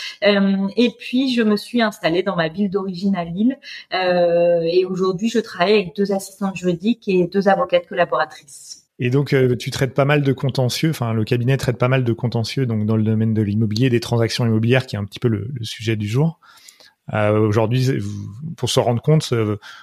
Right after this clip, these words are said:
Speaker 2: vous traitez combien de litiges à peu près, euh, chaque année dans ce domaine ?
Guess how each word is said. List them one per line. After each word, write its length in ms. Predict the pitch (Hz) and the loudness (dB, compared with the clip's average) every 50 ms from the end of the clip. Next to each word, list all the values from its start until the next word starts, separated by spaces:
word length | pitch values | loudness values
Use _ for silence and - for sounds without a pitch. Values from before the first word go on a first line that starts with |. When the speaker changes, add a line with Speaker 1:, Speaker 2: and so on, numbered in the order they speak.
| - _ | -14 _
Speaker 2:
vous 100 | - 107 | -8 -4
traitez 260 | - - 107 - 117 | -2 -2 0 -2 -2
combien 280 | - - 120 123 151 160 | -2 0 2 2 4 4
de 60 | 151 | 4
litiges 360 | 139 127 - - 175 160 151 | 2 2 0 0 0 2 2
à 40 | 131 | 2
peu 120 | 110 127 | 0 0
près, 220 | - - - 143 139 | -2 -2 -4 -2 -2
euh, 100 | 127 113 | -2 -2
chaque 260 | - - 127 - 117 | -4 -6 -6 -4 -4
année 260 | 113 127 135 135 127 | -2 -2 0 -2 -2
dans 120 | 117 110 | -2 -4
ce 120 | 104 - 113 | -4 -4 -4
domaine ? 300 | 113 113 127 135 131 | -4 -2 -2 -2 -2